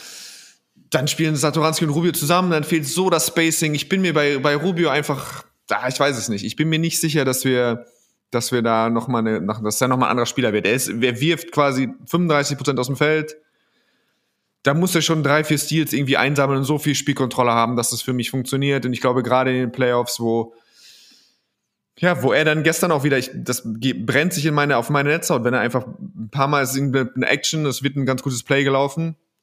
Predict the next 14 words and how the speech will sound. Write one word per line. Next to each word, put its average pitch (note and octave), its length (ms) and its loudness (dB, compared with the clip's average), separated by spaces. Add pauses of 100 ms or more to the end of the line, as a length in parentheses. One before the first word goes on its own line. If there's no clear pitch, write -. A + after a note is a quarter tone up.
und A#2+ 120 2
er B2+ 80 2
kriegt B2+ 180 -4
den C3+ 120 2
Ball C3+ 160 4
und C#3+ 100 0
er C3 80 2
steht B2+ 220 -2
quasi B2+ 260 2
alleine B2+ 300 2
an C3 40 2
der C3 100 2
Dreierlinie C3+ 520 2
und B2+ 180 -2